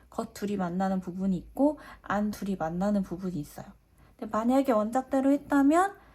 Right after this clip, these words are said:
항상 겉 둘로 시작해서 안 둘로 끝나는 고무단이 되었을 거예요. 이 부분은 사실 취향의 차이라고 생각을 하기 때문에 저를 참고해서 제 거를 저랑 같이 뜨시려는 분들 중에 참고하시면은 좋을 것 같아서 말씀을 드리고, 그리고 가터 코 잡을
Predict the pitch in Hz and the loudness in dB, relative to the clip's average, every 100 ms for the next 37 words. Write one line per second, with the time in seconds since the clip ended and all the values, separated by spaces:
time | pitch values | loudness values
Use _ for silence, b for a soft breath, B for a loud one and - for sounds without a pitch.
0 | b - 330 320 311 359 381 381 b b | b -6 -2 0 2 2 0 -6 b b
1 | - 240 - 226 214 214 226 220 - 208 | -4 -4 -6 -6 -6 -6 -8 -8 -6 -2
2 | 254 196 196 196 190 190 196 247 269 277 | 0 0 -2 -2 -4 -4 -2 2 4 6
3 | 277 269 330 349 339 - 233 233 247 226 | 6 6 4 2 -4 -10 -2 2 2 2
4 | 196 226 262 190 208 226 214 - 170 175 | 2 4 2 2 0 0 -4 -4 -6 -2
5 | 202 196 B B B - 226 240 285 302 | -2 -4 B B B -8 -6 -4 0 4
6 | 294 277 269 254 240 226 - 269 262 254 | 6 6 4 0 -2 -4 -4 -2 0 0
7 | 226 233 226 208 190 190 208 202 190 226 | -4 -6 -6 -4 -2 -4 -4 -4 -4 -4
8 | 240 - 226 202 240 294 294 - 214 220 | -6 -6 -6 -2 2 2 0 -8 -4 -2
9 | 247 247 277 285 285 254 233 220 - 196 | 0 2 4 6 4 4 0 -6 -4 -2
10 | 196 185 - - - 196 196 185 175 - | 0 -4 -10 -14 -2 0 2 -2 -6 -8
11 | 190 220 226 233 226 208 196 196 190 180 | -8 -10 -10 -8 -6 -2 -2 -2 -4 -4
12 | 196 196 175 208 262 262 254 - 269 269 | -4 -6 -4 2 4 4 0 -2 -2 2
13 | 269 262 226 202 196 240 254 247 196 180 | 0 -2 -4 -4 -2 0 0 0 -2 -6
14 | - 180 190 196 156 180 208 202 190 180 | -6 -6 -4 -4 -4 -4 -4 -4 -4 -8
15 | 175 277 233 - - 240 214 202 202 - | 0 4 4 0 -12 -8 -4 -4 -4 -6
16 | 196 - - 339 330 330 320 302 - 330 | -8 -8 -2 2 4 4 4 2 0 -2
17 | 339 339 294 269 | 0 0 0 -4